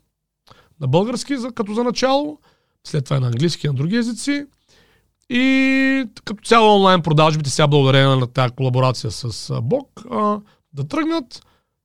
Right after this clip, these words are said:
Така го виждам, да ти кажа. И постепенно, постепенно нарастване на клиентската маса, повторяеми продажби, нали, както ти го казах в началото, постепенно разширяване на,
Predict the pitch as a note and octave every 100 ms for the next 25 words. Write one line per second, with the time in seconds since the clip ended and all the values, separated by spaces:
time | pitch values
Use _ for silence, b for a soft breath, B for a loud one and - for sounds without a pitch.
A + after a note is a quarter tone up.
0 | _ - A#3+ F#3+ C3+ A#2+ A2+ A#2 - -
1 | B2 A2 D4+ A#3+ G3 - D#3 A3 G3+ E3
2 | C3+ - G3 D#4+ C4 G#3 G3 E3 F3 C#3+
3 | D#3+ D3+ - - C#3+ C4 G#3+ B3 A#3 D#3
4 | - C#3 F#3 A3 G#3+ G#3 G3+ G#3 F3+ F#3
5 | F#3+ F#3 G#3 A3+ G#3 F#3 D3 C#3+ E3 C#3+
6 | D3+ C#3+ C3 C#3 D3 D3+ E3+ G3 F#3 D#3
7 | C#3+ C3 D3 C#3 C3 C3+ F3 F3